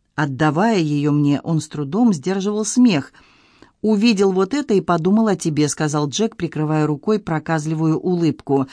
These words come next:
«Ну, спасибо», — я взяла у него подушку. «Зачем она тебе так срочно понадобилась на заправке?» «Кто знает, когда может поразить геморрой», — засмеялся он. Протянул мне кофе без кофеина, мой любимый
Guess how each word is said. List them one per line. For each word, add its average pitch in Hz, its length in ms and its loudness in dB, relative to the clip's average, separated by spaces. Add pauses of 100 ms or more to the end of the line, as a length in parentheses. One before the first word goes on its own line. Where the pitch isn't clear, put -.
(300)
«Ну, 202 360 2
спасибо», — 220 760 0 (260)
я 190 160 0
взяла 190 300 0
у 190 60 0
него 190 200 0
подушку. 185 720 -2 (320)
«Зачем 277 460 2
она 185 160 2
тебе 180 180 -2
так 175 180 -4
срочно 185 440 -4
понадобилась 165 600 -2
на 180 100 -2
заправке?» 165 680 -2 (500)
«Кто 135 220 -8
знает, 180 420 0
когда 156 300 -2
может 147 320 -2
поразить 147 380 -2
геморрой», — 147 460 -2
засмеялся 131 680 -4
он. 123 240 -10 (720)
Протянул 202 460 0
мне 156 180 0
кофе 160 300 -4
без 143 180 -4
кофеина, 190 680 -4 (280)
мой 180 200 2
любимый 170 640 0